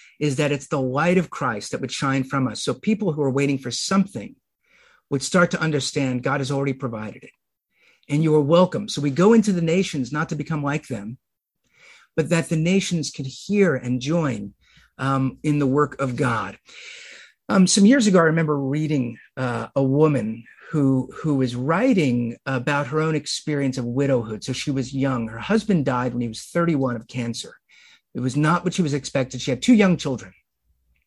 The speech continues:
And she wrote something that was a strong rebuke to me. So here's somebody who is so hurting and desperate. She really needs to know that, that God is with her.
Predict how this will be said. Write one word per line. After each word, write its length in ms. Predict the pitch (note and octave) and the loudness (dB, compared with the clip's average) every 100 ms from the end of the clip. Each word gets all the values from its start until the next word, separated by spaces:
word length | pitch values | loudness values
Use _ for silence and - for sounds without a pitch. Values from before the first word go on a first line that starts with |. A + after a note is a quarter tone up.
| - - | -16 -6
And 140 | D#3+ | -6
she 120 | - | -4
wrote 300 | C#3 G3 A#3+ | 2 6 4
something 600 | - E3+ C#3 C#3+ C3 B2 - _ _ _ _ _ _ - | 4 0 2 0 2 0 -6 _ _ _ _ _ _ -6
that 80 | |
was 140 | G3+ G3 | 0 2
a 60 | |
strong 420 | F#3 - - F#4 D4+ | 2 0 -2 2 4
rebuke 420 | E3 D#3+ F#3+ - | 4 6 4 4
to 80 | D#3+ | 0
me. 140 | C3 | 0
So 120 | B2 | 0
here's 300 | C#3+ C4+ C4 | -2 -2 0
somebody 320 | - F#3+ D3 | 0 0 0
who 200 | B2 D3+ C#3+ | -4 -4 -4
is 180 | B2+ | -4
so 280 | - G#3 A3+ | -4 2 2
hurting 340 | F#3 G3 E3 D3 | 2 2 2 0
and 100 | B2 | 0
desperate. 560 | C3+ C3 - A#2+ G#2+ _ _ _ _ _ _ _ - | -2 -4 -4 -6 -6 _ _ _ _ _ _ _ -10
She 260 | - A#3+ | 0 4
really 260 | B3+ G#3+ F3 | 6 6 6
needs 260 | D#3 C3 | 4 0
to 80 | - | 2
know 380 | C3 C3 B2 A2+ | 2 2 0 -4
that, 180 | A2+ A2 - | -8 -12 -4
that 160 | B2+ | -2
God 240 | C3+ B2+ B2 | 0 0 0
is 140 | A2+ | -2
with 220 | A#2+ A2 | -4 -6
her. 220 | G2 F#2 | -8 -14